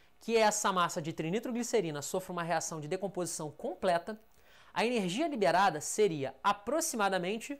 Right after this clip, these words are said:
de, de quanto? E aí? Tem os valores das entalpias de formação e deu entalpia de formação,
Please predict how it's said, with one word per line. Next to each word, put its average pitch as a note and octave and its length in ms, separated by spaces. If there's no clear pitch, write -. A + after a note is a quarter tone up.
de, D3 400
de F3 160
quanto? D3+ 420
E B3 120
aí? D#3+ 280
Tem B3 120
os A#3+ 80
valores A3+ 340
das G#3+ 140
entalpias F#3+ 500
de G3 80
formação A#3 680
e D#4+ 140
deu F#3 340
entalpia F#3+ 440
de E3+ 80
formação, A3+ 520